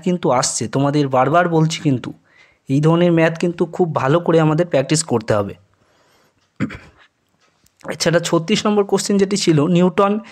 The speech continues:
কিসের একক? সাঁইত্রিশ নম্বর কোশ্চেন ছিল, সাধারণ তুলাযন্ত্র দাঁড়িপাল্লা দিয়ে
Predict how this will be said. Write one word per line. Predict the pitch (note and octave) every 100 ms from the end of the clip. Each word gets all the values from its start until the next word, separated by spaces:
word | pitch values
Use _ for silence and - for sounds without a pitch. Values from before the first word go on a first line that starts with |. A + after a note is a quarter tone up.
| - _
কিসের | F3+ D#3 F3
একক? | D#3+ D3 C#3+ - - _ _ _ _ _ _ _ _ _ _ _ _ _ _ _ _ _ _ _ _ _ _ _ - - _ - - _ _ _ _
সাঁইত্রিশ | - D#3 D#3+ F#3
নম্বর | G#3 G#3
কোশ্চেন | G3 G3 -
ছিল, | G3+ G#3+ G#3
সাধারণ | - C#3+ D#3 G3 G3 G3
তুলাযন্ত্র | F#3 F#3+ G3+ G3 G3+
দাঁড়িপাল্লা | F#3 E3 D3 D#3+ F3 C3+ C#3+ - - - _ D3
দিয়ে | D#3+